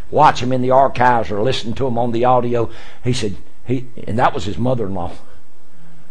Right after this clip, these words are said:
He said, "Daddy," he said, "I was watching her," said, "I could hear her voice, I could see her shape." He said, "But all I could see was Jesus." Said all I could see was Jesus ministering. Said he was ministering. Said there was a power.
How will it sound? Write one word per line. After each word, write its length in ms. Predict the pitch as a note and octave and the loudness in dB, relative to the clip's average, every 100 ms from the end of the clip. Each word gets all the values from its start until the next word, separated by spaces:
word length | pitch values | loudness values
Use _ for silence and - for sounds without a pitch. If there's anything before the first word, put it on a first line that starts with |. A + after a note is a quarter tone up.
| - - | -4 -4
He 80 | |
said, 200 | G#2+ A2+ | -2 0
"Daddy," 260 | G2+ A#2 A#2 | 2 2 2
he 100 | A#2 | 0
said, 200 | A2+ B2+ | 0 0
"I 60 | A2+ | 0
was 120 | G#2+ | 0
watching 380 | A2 A#2+ A#2+ A2 | 0 0 0 -2
her," 280 | B2 A#2+ A2+ | 0 0 0
said, 200 | B2+ A2 | 0 0
"I 120 | A2+ | 0
could 160 | G2 | 0
hear 160 | G2+ B2+ | -2 0
her 160 | A#2+ A#2+ | 0 0
voice, 340 | A2 A#2+ A2 | 0 0 0
I 100 | B2+ | 0
could 160 | G#2+ F2 | -2 -2
see 180 | B2+ | -2
her 180 | A#2+ A#2 | -2 -2
shape." 360 | G#2+ B2 C3 C3 - - | 0 2 2 0 -4 -2
He 100 | A#2+ | -2
said, 220 | - G#2 | 0 0
"But 100 | G2 | -2
all 180 | G2+ G#2 | -2 -2
I 80 | A2 | -2
could 160 | A2+ | -2
see 140 | - A#2+ | -2 0
was 160 | A2+ | 0
Jesus." 680 | - G2+ E2+ - - - - - - - - - - - - - - - - | -2 -2 -2 -2 -2 -2 -4 -4 -4 -4 -2 -2 -2 -4 -4 -4 -4 -4 -2
Said 120 | B2+ | 0
all 180 | G#2+ G#2+ | 0 0
I 80 | A2+ | 0
could 180 | - A#2+ | -2 -2
see 140 | C3 | -2
was 120 | A#2+ | -2
Jesus 520 | G2 A#2 G#2 - G2+ A#2 | -2 -2 -2 -2 -2 -2
ministering. 500 | A#2 F#2+ D#2+ G#2 G2+ | -2 -2 -2 -2 -2
Said 160 | A2+ | -2
he 80 | A#2 | -2
was 180 | G2+ D2 | -2 -2
ministering. 680 | G#2+ B2 C#3 C3+ C3 C#3 A#2+ | 0 0 0 -2 -2 -4 -2
Said 160 | A#2+ | 0
there 100 | C3+ | 0
was 140 | G2+ F#2 | 0 -2
a 80 | |
power. 600 | G2+ - D#3 B2 G#2+ C#3 | -2 2 4 4 4 0